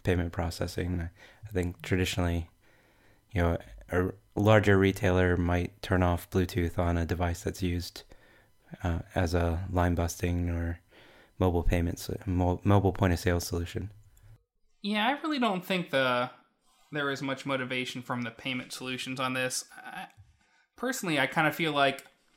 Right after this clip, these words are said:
Speaker 2: aside from using the word courageous, Apple, uh, kinda has done a really good job of the transition to headphones. I mean, it, it's, it's inevitable. I haven't been buying wired headphones, uh, for years, and,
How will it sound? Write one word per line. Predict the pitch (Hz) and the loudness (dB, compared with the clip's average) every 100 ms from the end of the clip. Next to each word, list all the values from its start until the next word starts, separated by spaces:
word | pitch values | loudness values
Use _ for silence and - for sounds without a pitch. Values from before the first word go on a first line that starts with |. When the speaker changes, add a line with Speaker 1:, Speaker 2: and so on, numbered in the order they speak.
| - | -10
Speaker 2:
aside | 147 - 165 185 175 | -6 0 2 2 0
from | 165 | -2
using | 147 160 175 | 0 0 0
the | 165 | 0
word | 151 156 147 | 0 0 -2
courageous, | - 139 139 127 123 127 - - - | -2 2 2 0 -2 -4 -6 -10 -2
Apple, | 135 139 143 131 | 2 2 2 2
uh, | 123 120 117 127 - _ _ _ _ - | 4 4 2 0 -4 _ _ _ _ -6
kinda | 151 131 | -2 -2
has | 131 135 | -2 -2
done | 147 139 | 0 0
a | |
really | 131 139 139 | 0 -2 -2
good | 143 135 | -2 -2
job | 131 127 127 | 2 4 4
of | 127 123 120 | 2 -2 -2
the | 127 | -6
transition | - 135 123 143 - | -4 -4 -4 -4 -4
to | 127 | -4
headphones. | 123 120 - 120 123 | -4 -4 -4 -4 -2
I | 131 | -2
mean, | 131 139 | -2 -2
it, | 165 170 | -4 -6
it's, | 151 - - | -12 -14 -8
it's | 156 | -4
inevitable. | 160 135 127 120 120 | -2 -2 -2 -2 0
I | 131 | 2
haven't | 151 147 | 2 0
been | 135 131 | -4 -2
buying | 127 127 127 123 123 - - - - | 0 0 0 -4 -6 -14 -20 -20 -6
wired | 127 135 131 | 2 4 2
headphones, | 123 131 - 135 131 127 127 - - - | 0 -2 0 -2 0 -2 -2 -6 -10 -4
uh, | 117 113 113 117 - - | 0 2 0 -4 -8 -10
for | - | -6
years, | 120 127 135 120 120 123 | -2 0 2 2 0 -4
and, | 117 120 | -6 -8